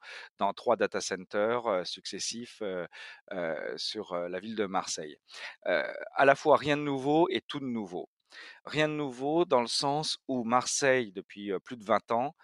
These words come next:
heu, a toujours été un des points favorisés par les grands acteurs, heu, heu, posant des câbles sous-marins et comme vous le savez, heu, transportant quatre-vingt-dix-neuf pour cent des flux télécoms et internet mondiaux,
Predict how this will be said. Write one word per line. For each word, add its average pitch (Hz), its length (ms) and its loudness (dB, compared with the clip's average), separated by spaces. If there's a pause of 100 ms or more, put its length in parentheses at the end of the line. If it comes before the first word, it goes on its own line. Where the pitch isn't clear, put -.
(380)
heu, 98 160 6 (100)
a 107 100 6
toujours 127 400 -2
été 120 460 0 (100)
un 107 140 6
des 107 160 -2
points 123 600 -2
favorisés 117 1040 -2
par 95 200 0
les 92 140 -2
grands 117 280 -6
acteurs, 117 600 0
heu, 90 160 0 (400)
heu, 87 220 0
posant 117 320 0
des 98 120 -2
câbles 110 360 2
sous-marins 107 560 0
et 92 80 -2
comme 90 180 -10
vous 87 80 -18
le 85 60 -16
savez, 101 520 -4
heu, 85 200 -4 (340)
transportant 104 500 -6
quatre-vingt-dix-neuf 104 680 -2
pour 101 160 -6
cent 110 120 -4
des 98 120 -6
flux - 180 -20
télécoms 98 400 -4
et 98 60 -8
internet 92 500 -6
mondiaux, 101 500 -4